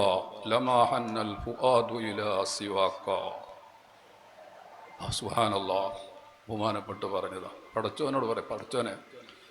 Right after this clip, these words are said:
എൻ്റെ മകനാണത് കാണുന്നത്, പക്ഷേ ഞാൻ പോകുന്നില്ല. നിൻ്റെ സ്നേഹം, നിൻ്റെ മഹബത്ത് എൻ്റെ കൽബിൻ്റെ സ്ഥലം പിടിച്ചിട്ടുണ്ട്, അതുകൊണ്ട് ഞാൻ വേറെ ഒരു പടപ്പുകളിലുള്ളതായിരിക്കുന്ന സ്നേഹത്തിലേക്ക് ഞാൻ പോകുന്നില്ല.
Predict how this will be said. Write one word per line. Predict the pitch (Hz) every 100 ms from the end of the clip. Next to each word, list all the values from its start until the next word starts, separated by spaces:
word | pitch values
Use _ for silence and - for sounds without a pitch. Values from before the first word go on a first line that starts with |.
| - 117
എൻ്റെ | 120 123
മകനാണത് | 135 139 135 117 104
കാണുന്നത്, | 101 95 92
പക്ഷേ | 92 143 113
ഞാൻ | 110 107
പോകുന്നില്ല. | 113 110 90 - - - - - - 123
നിൻ്റെ | 143 160 151
സ്നേഹം, | 147 131 131 131
നിൻ്റെ | 120 113 110
മഹബത്ത് | 117 113 123 - 110
എൻ്റെ | 110 110
കൽബിൻ്റെ | 107 110 98 -
സ്ഥലം | 107 98
പിടിച്ചിട്ടുണ്ട്, | 95 95 104 90 101
അതുകൊണ്ട് | 123 127 156 190 - - - -
ഞാൻ | 120 113 107
വേറെ | 127 143 131
ഒരു | 123 113
പടപ്പുകളിലുള്ളതായിരിക്കുന്ന | 117 117 175 147 131 123 117 120 117 135 113 95
സ്നേഹത്തിലേക്ക് | 104 95 - - 113 110 104
ഞാൻ | 98 87
പോകുന്നില്ല. | 90 - -